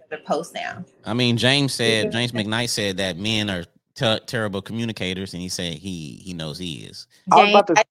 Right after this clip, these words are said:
Speaker 1: I just
Speaker 3: I,
Speaker 1: gave you a suggestion on how to communicate. You get you this game, you cut up them, you cut up them questions, put it in there, you draw one with your significant other,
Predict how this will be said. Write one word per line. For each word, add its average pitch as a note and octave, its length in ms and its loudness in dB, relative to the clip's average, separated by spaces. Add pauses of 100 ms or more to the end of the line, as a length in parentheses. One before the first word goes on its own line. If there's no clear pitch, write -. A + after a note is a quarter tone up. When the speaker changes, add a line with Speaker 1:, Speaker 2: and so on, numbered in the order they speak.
Speaker 1:
I A#3 60 12
just A#3+ 200 4
Speaker 3:
I, B3 60 10
Speaker 1:
gave A3+ 260 0
you B3 120 -4
a A#3+ 80 -2
suggestion G#3+ 680 -10 (140)
on F#3 100 -10
how G3 200 -2
to G3+ 80 -8
communicate. F#3+ 720 -10
You F3+ 80 -20
get F3+ 240 -16
you G#3 80 -18
this A3+ 200 -10
game, G#3+ 340 -6
you F3+ 80 -14
cut F#3+ 180 -4
up G3 140 -10
them, G#3+ 220 -8 (100)
you G3 160 -10
cut G3+ 200 -6
up F#3 160 -6
them A3 160 -6
questions, A3+ 520 -4 (100)
put G3+ 100 -10
it G3 120 -10
in G3+ 100 -14
there, G3+ 120 -12
you G3 160 -20
draw F3+ 300 0
one F#3+ 340 -10
with F#3 200 -16
your F#3+ 160 -14
significant F#3+ 680 -12
other, F#3 320 -4